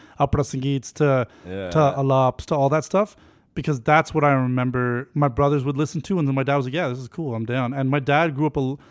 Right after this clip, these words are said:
Speaker 1: in England. He had a lot of boys. Like, him and his boys used to listen to that shit.
Speaker 2: Yeah.
Speaker 1: Like, they used to listen to old stuff, but the new stuff too.
Speaker 2: Okay.
Speaker 1: Yeah, yeah.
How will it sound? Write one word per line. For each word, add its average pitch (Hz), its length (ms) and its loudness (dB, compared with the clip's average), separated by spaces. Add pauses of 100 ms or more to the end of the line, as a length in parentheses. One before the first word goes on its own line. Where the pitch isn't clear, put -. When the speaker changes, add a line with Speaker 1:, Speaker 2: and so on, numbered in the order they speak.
(220)
Speaker 1:
in 160 180 -2
England. 165 280 2
He 147 80 0
had 165 100 2
a - 20 2
lot 143 160 6
of 127 80 -2
boys. 117 540 -4
Like, 120 140 -8 (520)
him 151 160 2
and 147 60 4
his 131 100 0
boys 123 300 -2
used 117 180 -6
to 117 220 -4 (260)
listen 139 380 0
to 120 60 -4
that 117 160 -6
shit. - 300 -10
Speaker 2:
Yeah. 87 280 -8 (120)
Speaker 1:
Like, 120 180 -6
they 143 80 -2
used 143 140 -2
to 165 40 -2
listen 123 160 -4
to 135 60 2
old 170 160 2
stuff, - 340 -2
but 143 160 -2
the 147 80 -2
new 143 120 2
stuff - 280 -8
too. 123 220 -8 (360)
Speaker 2:
Okay. 80 320 -12 (480)
Speaker 1:
Yeah, 120 120 -4
yeah. 120 120 -8